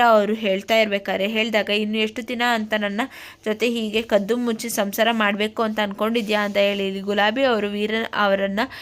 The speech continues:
ಕೇಳ್ತಾರೆ. "ನಾನು ಯಾವುದು ಟೆನ್ಷನ್ ಅಲ್ಲಿ ಇದ್ದೀನಿ, ನಾನು ನನ್-, ನಿನ್ ಜೊತೆ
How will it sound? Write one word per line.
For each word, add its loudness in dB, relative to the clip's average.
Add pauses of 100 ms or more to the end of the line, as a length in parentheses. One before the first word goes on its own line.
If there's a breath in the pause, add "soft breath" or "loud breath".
(220 loud breath)
ಕೇಳ್ತಾರೆ. 2
"ನಾನು 4
ಯಾವುದು 2
ಟೆನ್ಷನ್ -4
ಅಲ್ಲಿ 0
ಇದ್ದೀನಿ, -2
ನಾನು 0
ನನ್-, -6
ನಿನ್ 0
ಜೊತೆ 0